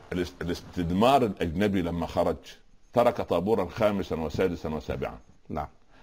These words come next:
Speaker 1: ه-، هذه الطوابير هي أبواق لهؤلاء المجرمين، يشككون ويريدون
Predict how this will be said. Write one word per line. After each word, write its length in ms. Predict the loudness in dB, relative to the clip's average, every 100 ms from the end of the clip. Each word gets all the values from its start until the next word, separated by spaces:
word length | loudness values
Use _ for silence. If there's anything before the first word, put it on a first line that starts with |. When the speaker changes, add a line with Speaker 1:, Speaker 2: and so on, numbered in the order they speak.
| 0
Speaker 1:
ه-، 280 | 6 8 6
هذه 400 | 6 6 6 2
الطوابير 340 | 2 0 2
هي 180 | 2 2 0
أبواق 520 | 2 6 6 4 -2
لهؤلاء 520 | -2 -2 0 0 0
المجرمين، 520 | -4 -6 -4 -4 -6 -12 -20 -20 -20 -20 -20 -20 -20 -20 -20 -20 -20 -18 -8
يشككون 680 | -4 -2 -2 0 0 0 -4 -20 -20 -20 -20 -20 -20 -12
ويريدون 760 | 0 2 4 4 4 6 6